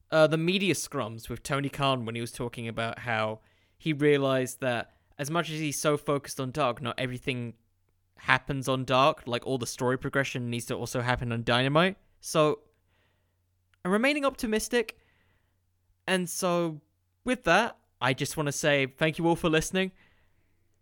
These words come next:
And I hope all of you have a lovely day. Uh, my name is Connor, and you've been Rossing, Rossing? Jesus. <laughs> I'm sorry, Ross.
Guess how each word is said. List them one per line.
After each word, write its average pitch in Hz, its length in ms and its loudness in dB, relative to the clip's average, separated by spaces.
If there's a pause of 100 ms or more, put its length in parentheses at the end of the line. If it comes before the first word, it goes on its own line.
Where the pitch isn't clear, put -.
(420)
And 160 400 4 (100)
I 143 120 4
hope 185 300 0
all 196 160 6
of 202 80 2
you 220 100 0
have 214 120 0
a 226 60 -2
lovely 240 300 -4
day. 262 360 0 (260)
Uh, 123 420 -2 (360)
my 131 200 2
name 135 240 2
is 123 100 -4
Connor, 196 400 0 (320)
and 214 100 -6
you've 226 100 -4
been 226 120 -4
Rossing, 226 420 -2 (640)
Rossing? 147 540 -2 (180)
Jesus. 185 480 -10 (320)
<laughs> - 300 -20
I'm 139 140 -4
sorry, 117 300 0
Ross. 113 380 -8